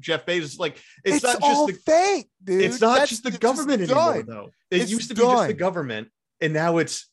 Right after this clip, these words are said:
Speaker 1: commercial as well. Like,
Speaker 2: Yeah.
Speaker 1: you can buy a ticket to go to space.
Speaker 2: It's all, it's all fake,
Speaker 1: I,
Speaker 2: though,
Speaker 1: I,
Speaker 2: dude.
Speaker 1: I forgot to bring this up.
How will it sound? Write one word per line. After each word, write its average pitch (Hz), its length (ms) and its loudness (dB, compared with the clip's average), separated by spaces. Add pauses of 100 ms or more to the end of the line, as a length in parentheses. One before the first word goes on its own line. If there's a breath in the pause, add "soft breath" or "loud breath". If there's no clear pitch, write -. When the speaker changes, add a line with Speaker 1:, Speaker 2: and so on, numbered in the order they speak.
Speaker 1:
commercial 165 600 -4
as 127 120 -12
well. 147 160 0
Like, 131 80 -2
Speaker 2:
Yeah. 107 160 -4
Speaker 1:
you 202 120 -8
can 233 240 -4
buy 160 220 0
a 160 120 0
ticket - 400 -8
to 143 80 -16
go 135 180 -4
to 131 80 -14
space. - 680 -10 (360)
Speaker 2:
It's 180 160 -8
all, 202 420 -4 (160)
it's 170 240 -8
all 170 280 -4
fake, 165 440 -8
Speaker 1:
I, 147 80 -4
Speaker 2:
though, - 100 -6
Speaker 1:
I, 151 140 -4
Speaker 2:
dude. 90 200 -12
Speaker 1:
I 139 60 -2
forgot 147 340 -2
to 160 80 -8
bring 135 180 -2
this 117 180 -6
up. 113 240 -4